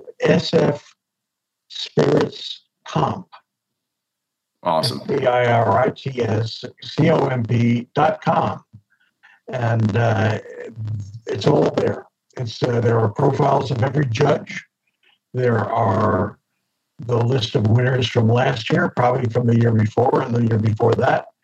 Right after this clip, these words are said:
Speaker 1: Uh, it's, uh, it's pretty comprehensive. I mean, we're always working on it. We're always trying to improve it.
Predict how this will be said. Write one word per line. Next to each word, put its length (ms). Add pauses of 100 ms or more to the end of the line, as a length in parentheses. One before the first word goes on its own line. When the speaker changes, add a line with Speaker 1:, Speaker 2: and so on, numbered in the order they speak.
(480)
Speaker 1:
Uh, 300
it's, 520
uh, 360 (720)
it's 140
pretty 200
comprehensive. 800 (280)
I 60
mean, 220
we're 320
always 400
working 340
on 160
it. 140
We're 80
always 260
trying 260
to 40
improve 440
it. 140